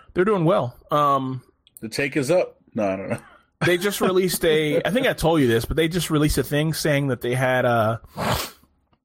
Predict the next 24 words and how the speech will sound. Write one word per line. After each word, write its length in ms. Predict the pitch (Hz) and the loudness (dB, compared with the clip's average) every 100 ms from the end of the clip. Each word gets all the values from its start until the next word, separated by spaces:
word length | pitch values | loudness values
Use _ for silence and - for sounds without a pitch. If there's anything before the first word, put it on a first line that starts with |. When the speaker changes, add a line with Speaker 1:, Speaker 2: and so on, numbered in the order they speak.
| _ _ _ _ - - | _ _ _ _ -18 -12
Speaker 1:
they've 240 | - 156 135 | -4 -2 0
released 260 | 156 156 | 0 0
a 40 | 143 | 0
timeline 500 | 151 147 156 147 143 | 0 0 2 0 0
for 160 | 143 | -4
Squadron 380 | - 151 131 135 | -2 0 0 0
forty-two 540 | 139 135 - 139 156 151 | -2 -2 0 0 -2 -4
being 180 | 147 143 | -2 0
released. 480 | 147 151 175 - - _ _ _ _ _ - | 0 -2 -6 -10 -20 _ _ _ _ _ -16
So 420 | - 147 131 127 | -2 2 2 2
they're 120 | 127 | 0
saying 640 | 120 147 143 135 135 131 - | -2 0 0 0 -2 -6 -4
it'll 160 | 143 143 | -2 0
be 240 | 135 131 | 0 0
in 160 | 127 123 | -2 -2
beta 480 | 127 123 135 131 - | 0 2 2 0 -2
end 240 | 131 127 | -6 -2
of 260 | 127 120 - | -2 -4 -8
twenty, 760 | - 127 127 123 120 113 113 107 _ _ _ _ _ _ _ _ _ _ - | -8 -6 -4 -4 -6 -6 -10 -12 _ _ _ _ _ _ _ _ _ _ -6
uh, 220 | 123 117 | -4 -2
beginning 320 | 120 127 135 | -2 0 0
of 60 | 123 | -2
twenty 220 | 135 123 | -4 -4
twenty, 360 | - 123 156 | -4 -4 -6